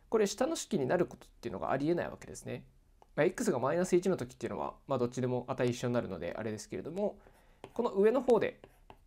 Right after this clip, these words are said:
バチッと一致してくるということで、確かに上ならば下っていうものも成り立ちます。これは納得できますか？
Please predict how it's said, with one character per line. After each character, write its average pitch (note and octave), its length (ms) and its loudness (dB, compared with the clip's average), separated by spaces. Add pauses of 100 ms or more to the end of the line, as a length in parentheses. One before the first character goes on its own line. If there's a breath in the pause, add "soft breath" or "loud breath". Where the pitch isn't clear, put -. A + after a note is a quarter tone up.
(120)
バ C3+ 120 4
チ C3 120 -4
ッ - 20 -20
と G#3+ 140 0
一 C#3 180 0
致 B2+ 40 -4
し A#2+ 40 -6
て B2 100 -2
く A#2+ 120 -8
る - 80 -14
と - 80 -20 (1200)
い E3 100 -2
う D#3 60 0
こ D#3 100 -4
と F#3+ 80 -2
で、 A3+ 260 2 (240 soft breath)
確 - 220 -2
か D#3+ 80 -4
に G#3+ 160 -4
上 C#3 160 0
な C3+ 80 0
ら B2+ 100 4
ば G#2+ 120 -2
下 - 160 -8
っ - 80 -8
て - 140 -14
い - 40 -8
う - 40 -8
も G#2 100 -6
の F#3+ 60 -2
も A3+ 340 0
成 B2 100 -4
り A2+ 60 -6
立 - 140 -10
ち - 60 -14
ま C#2 120 -10
す。 - 180 -14 (500)
こ - 80 2
れ A#3+ 60 8
は A#3+ 220 6
納 C#3+ 80 -2
得 D#3 240 -4
で B2+ 80 -4
き C3+ 80 -8
ま C#3 80 -6
す - 60 -16
か？ - 180 -14